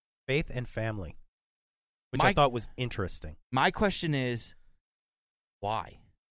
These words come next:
Speaker 2: Why do you, why did he, why do you think he did it? Was it Kraft related? Was it the stuff Michael Bennett said
Speaker 1: That's,
Speaker 2: about him?
Speaker 1: that's some of the speculation. It might have been, Ka-, especially where he mentioned faith with, with the stuff going on with Kraft. Maybe that goes against his faith.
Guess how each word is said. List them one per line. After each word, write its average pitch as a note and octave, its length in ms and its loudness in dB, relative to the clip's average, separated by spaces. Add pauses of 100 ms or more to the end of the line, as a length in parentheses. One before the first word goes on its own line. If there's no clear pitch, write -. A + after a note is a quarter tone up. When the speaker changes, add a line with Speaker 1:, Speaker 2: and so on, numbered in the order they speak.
(960)
Speaker 2:
Why E3+ 180 4
do G#3 60 2
you, A3 140 0
why D3 300 4
did G3+ 140 -4
he, G#3+ 180 -4
why E3 240 0
do G#3+ 60 0
you G#3+ 100 -2
think G#3+ 160 -4
he G3 60 -10
did C#4 140 -2
it? - 180 -4
Was B2+ 200 0
it C#3 160 -2 (920)
Kraft B2+ 260 2
related? F3 400 0 (120)
Was C3+ 180 0
it B2 140 -2
the A#2+ 80 -4
stuff B2 200 -2
Michael G#2+ 240 -2
Bennett B2 260 -2
said E3 160 2
Speaker 1:
That's, C#3 80 4
Speaker 2:
about E3+ 200 2
him? F3+ 100 4
Speaker 1:
that's D3 220 4
some E3 140 2
of D#3 40 0
the D3+ 80 2
speculation. C#3 600 0
It C3 60 0
might A#2+ 140 0
have B2+ 100 -2
been, C3+ 120 -2
Ka-, - 140 -2 (180)
especially E3 440 0
where D3 160 4
he D3 100 -2
mentioned C3+ 360 -2
faith A#2+ 460 -2 (640)
with, A2+ 180 -2
with A#2+ 140 -4
the A2 60 0
stuff - 260 -2
going A#2 260 -4
on A2+ 160 -2
with G2+ 140 -8
Kraft. A2+ 400 0
Maybe G2+ 220 -2
that G#2 180 0 (160)
goes G#2 180 0
against G#2+ 300 -6
his G#2 140 -4
faith. G2+ 380 -4